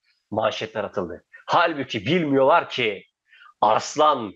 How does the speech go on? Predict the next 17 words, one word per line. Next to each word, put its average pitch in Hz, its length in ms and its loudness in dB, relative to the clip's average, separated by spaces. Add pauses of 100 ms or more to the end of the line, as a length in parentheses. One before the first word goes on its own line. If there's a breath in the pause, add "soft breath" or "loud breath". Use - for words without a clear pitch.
yarasını 131 640 2
tedavi 120 380 2
ettiriyor. 135 600 0 (280 soft breath)
Daha 135 520 2 (440)
gür 131 340 0
bir 120 60 -4
şekilde, 110 460 -2
daha 127 260 2
heybetli 123 460 0
bir 110 60 -6
şekilde 120 640 0 (380)
kükreyip 147 680 0
saldırıya 120 560 0
geçecek. 98 460 -8 (180)
İşte 98 200 -6
bilmiyorlar. 120 720 -4 (380 loud breath)
Arkadaşlarım, 147 540 0